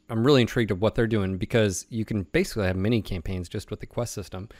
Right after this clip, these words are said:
But what does it mean when you get, um, an assassination, you know, that,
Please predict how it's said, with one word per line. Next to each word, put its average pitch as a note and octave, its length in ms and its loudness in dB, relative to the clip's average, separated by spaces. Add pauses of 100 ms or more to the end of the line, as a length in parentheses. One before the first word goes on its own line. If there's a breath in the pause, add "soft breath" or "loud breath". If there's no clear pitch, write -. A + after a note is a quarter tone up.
(360 soft breath)
But D3 220 6
what C#3+ 180 6
does B3 120 2
it B2+ 100 2
mean B2 520 4
when A2 120 2
you G#2+ 120 0
get, G#2+ 360 0 (260)
um, F#2 480 -4 (580)
an B2 100 -2
assassination, G2+ 760 -2
you B2 60 2
know, F#2 140 0
that, F2 200 -2